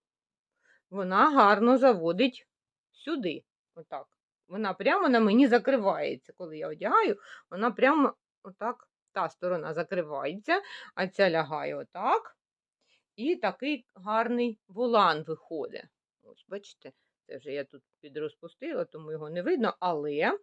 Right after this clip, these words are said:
все виходить гарно. Тому зараз я лишаю все в такому вигляді. Ось,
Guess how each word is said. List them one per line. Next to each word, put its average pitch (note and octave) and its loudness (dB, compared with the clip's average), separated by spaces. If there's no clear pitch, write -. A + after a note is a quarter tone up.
все C4+ 2
виходить G#3+ -2
гарно. C#3+ -4
Тому C4+ 4
зараз G3+ 2
я F3+ 2
лишаю F#3+ 0
все F3+ 0
в - -6
такому E3+ -10
вигляді. E3+ -4
Ось, - -12